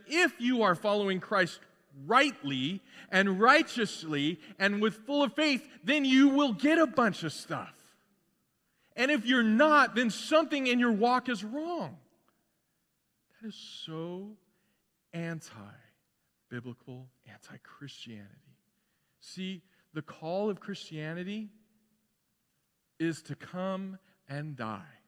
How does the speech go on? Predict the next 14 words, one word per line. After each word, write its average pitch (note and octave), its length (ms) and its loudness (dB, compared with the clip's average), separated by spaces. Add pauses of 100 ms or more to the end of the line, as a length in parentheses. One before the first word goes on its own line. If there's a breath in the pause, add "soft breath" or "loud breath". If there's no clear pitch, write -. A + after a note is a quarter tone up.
(1800)
is E3 240 -4
to D#3+ 100 -12
come E3+ 500 -8 (400 soft breath)
and D3+ 160 -6
surrender D#3+ 1000 -6 (340 soft breath)
your C3 160 -8
life A#2+ 520 -10 (260)
to - 80 -20
Jesus. A2+ 840 -18 (3250 loud breath)
The B2 60 -18
Bible C#3+ 260 -2
says C3 320 -8
they B2+ 160 -6
left B2 380 -6